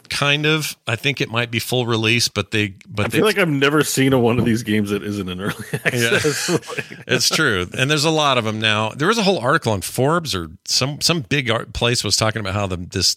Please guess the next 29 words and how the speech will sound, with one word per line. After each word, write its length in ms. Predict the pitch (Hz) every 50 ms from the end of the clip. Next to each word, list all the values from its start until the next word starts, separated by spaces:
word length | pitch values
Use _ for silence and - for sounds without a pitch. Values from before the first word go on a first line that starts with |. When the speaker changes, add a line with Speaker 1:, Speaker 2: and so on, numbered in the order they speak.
| _ -
Speaker 1:
this 220 | - 90 80 - -
is, 120 | 90 -
like, 180 | 95 90 85 -
the 100 | - 85
hot 360 | - - - 87 82 78 -
trend 300 | - - 90 87 87 87 87
right 160 | 95 101 101
now, 400 | 98 98 98 98 101 101 101 - - -
and 220 | 87 82 80 80
that 160 | 82 82 - -
maybe 500 | 92 90 92 80 92 90 87 85 92 - _ _ _ - -
I 60 | 110
started 300 | - - 139 123 110 98
to 60 | 98
feel 180 | - - 113 101
like 160 | 98 92 -
I 80 | 104
was 160 | 98 90 82 87
ahead 220 | 82 85 98 95
of 60 | 87
the 80 | 82 78
curve 300 | - - 92 92 87 -
somehow 320 | - 90 78 80 80 80
'cause 200 | 78 - 85 82
I 140 | 85 85 87
hadn't 200 | 87 85 80 76
heard, 400 | 80 87 90 87 87 78 - - _ _ _ _ _ _ _ _ _ _ _ _ _ _
you 100 | - 92
know, 240 | 82 69 67 71 78